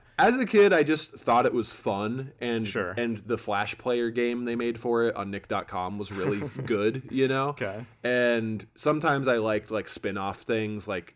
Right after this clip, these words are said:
Speaker 1: like the, the caveman episode, right? Like, oh, I get to see them as
Speaker 2: Mm-hmm.
Speaker 1: cavemen.
Speaker 2: Mm-hmm.
Speaker 1: Like, that, sometimes that kind of special engagement episode can,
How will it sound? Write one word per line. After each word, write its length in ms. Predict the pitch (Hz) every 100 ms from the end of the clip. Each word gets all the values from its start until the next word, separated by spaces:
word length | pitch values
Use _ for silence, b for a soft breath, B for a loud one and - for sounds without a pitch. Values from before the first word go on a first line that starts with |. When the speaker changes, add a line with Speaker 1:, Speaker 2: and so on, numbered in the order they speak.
| -
Speaker 1:
like 240 | 104 -
the, 80 | 139
the 260 | - 139
caveman 540 | 123 - 143 117 107 101
episode, 380 | 95 - 98 92
right? 220 | 101 110
Like, 120 | 104
oh, 120 | 143 135
I 80 |
get 100 | 123 127
to 60 |
see 200 | - 139
them 180 | 117 98 107
as 280 | 113 131
Speaker 2:
Mm-hmm. 100 | 123
Speaker 1:
cavemen. 460 | 120 131 147 143 156
Speaker 2:
Mm-hmm. 320 | 127 120 113 123
Speaker 1:
Like, 100 | 135
that, 200 | 156 139
sometimes 480 | 185 175 165 143 110
that 220 | 123 117
kind 140 | 123
of 60 | 104
special 500 | - - 117 - 110
engagement 600 | 101 98 90 92 104 101
episode 540 | 98 107 - 104 98 92
can, 240 | 104 95